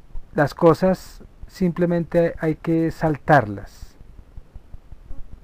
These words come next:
No superarlas como el resultado que tú desees, pues sería un, algo muy subjetivo.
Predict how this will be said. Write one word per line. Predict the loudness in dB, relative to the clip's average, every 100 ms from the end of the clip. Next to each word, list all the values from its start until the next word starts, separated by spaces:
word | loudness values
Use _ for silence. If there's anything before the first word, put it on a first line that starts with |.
| -20 -20 -20 -20 -20 -20 -20 -10
No | 0 2 2
superarlas | 0 -2 2 2 2 -4 -4
como | -4 -2 -2 -4
el | -6
resultado | -8 -6 -2 -2
que | -2 -2
tú | 0
desees, | 0 0 2 0 0 -8 -18 -20 -20 -20 -18 -18 -18 -20 -20 -20 -20 -20 -20 -18 -20 -20 -20 -20 -20 -18 -18 -18 -18 -18 -6
pues | -4 -2
sería | -2 0 0 -2 -4 -6
un, | -4 -2 -2 -2 -4 -8 -14 -20 -20 -18 -12
algo | -8 -6 -2
muy | 0 0 -2 -6 -20 -18
subjetivo. | -10 -8 -4 -2 -2 -2